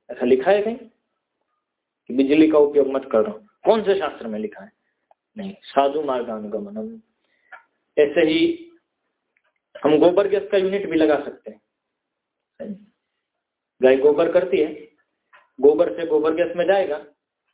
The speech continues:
गोबर गैस के यूनिट में, उससे गैस उत्पन्न होगा और आप घर में बिना धुआं कुकिंग कर सकते हो गैस जला करके, जैसे सिटी में होता है ऐसे ही। लेकिन हम सिटी के ऊपर निर्भर नहीं, हमने अपना यूनिट बना दिया।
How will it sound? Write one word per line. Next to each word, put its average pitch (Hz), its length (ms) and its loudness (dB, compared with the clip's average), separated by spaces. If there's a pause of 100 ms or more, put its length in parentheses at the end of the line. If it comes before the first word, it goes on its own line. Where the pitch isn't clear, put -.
(160)
गोबर 135 200 0
गैस 131 160 -2
के - 140 -4
यूनिट 143 220 0
में, 165 60 0
उससे 160 260 2
गैस 214 260 2
उत्पन्न 202 300 -4
होगा 143 200 -8 (540)
और 160 80 -2
आप 185 200 -2
घर 156 220 4
में 226 440 -4 (840)
बिना 226 280 2
धुआं 170 340 0 (240)
कुकिंग 175 340 0
कर 147 160 2
सकते - 280 -18
हो - 80 -20 (1900)
गैस 139 340 0
जला 127 220 2
करके, 110 300 -8
जैसे 135 440 2
सिटी 143 280 -4
में 135 140 -4
होता 117 180 -2
है 147 80 4
ऐसे 180 200 -2
ही। 113 100 -6 (1600)
लेकिन 139 320 -4
हम 143 140 -4
सिटी - 260 0
के 170 100 4
ऊपर 180 180 0
निर्भर 185 280 0
नहीं, 240 160 -4
हमने 160 200 -6
अपना 208 220 -2
यूनिट 208 300 -2
बना 185 200 -6
दिया। 180 160 -12